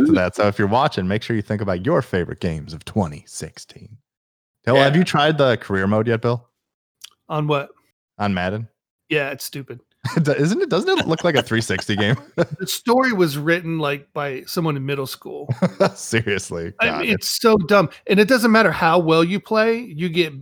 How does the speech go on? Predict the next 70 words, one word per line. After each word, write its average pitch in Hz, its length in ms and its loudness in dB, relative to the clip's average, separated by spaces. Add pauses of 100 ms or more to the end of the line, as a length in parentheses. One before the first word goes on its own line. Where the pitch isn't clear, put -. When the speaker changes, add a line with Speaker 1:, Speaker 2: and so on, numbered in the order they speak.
(240)
Speaker 2:
you're 160 240 -2
like, 139 240 0
"Oh, 147 300 4
we 160 120 4
don't 156 300 2
see 160 140 -2
you 147 160 2
as 135 100 -2
a 135 60 -2
fit 160 240 -4
for 151 80 -6
the 143 80 -6
starting 143 360 -2
court." 156 280 -6
The 185 80 0
storyline 190 500 2
doesn't 151 300 0
change. 151 440 -2 (300)
Speaker 1:
No. 82 300 2
Speaker 2:
You 92 100 4
can 110 160 4
lose 190 300 6
every 180 260 6
game 175 340 4
and 151 120 2
be 147 120 2
a 131 60 0
top 156 340 0
draft 151 380 -4
pick 147 480 -4
if 147 260 -16
you, 156 260 -12
I - 60 -4
Speaker 1:
Yeah, 104 60 4
Speaker 2:
mean, - 60 4
Speaker 1:
there's 98 140 2
Speaker 2:
it's 143 100 -4
just - 40 4
Speaker 1:
terrible 175 280 8
cuts - 380 0
in 117 120 6
it. 113 200 4
Like, 92 200 2
it 87 120 -4
cuts - 260 0
to - 100 -2
the 95 160 2
most 87 220 0
random 98 320 -2
scenes. 95 420 -2
It, - 80 -12
like, - 100 -10
skips - 380 -2
so - 180 0
much 98 140 0
stuff. 85 320 -4
It's 92 120 -10
just - 360 -14 (280)
Speaker 2:
Oh, 240 240 6
oh, 208 260 6
and 170 220 2
get 185 200 4
this. 202 200 4
I 156 80 0
played 175 260 -2
in 147 60 -6
the 147 60 -2
national 147 420 -2
title 156 280 -2
game. 208 360 -6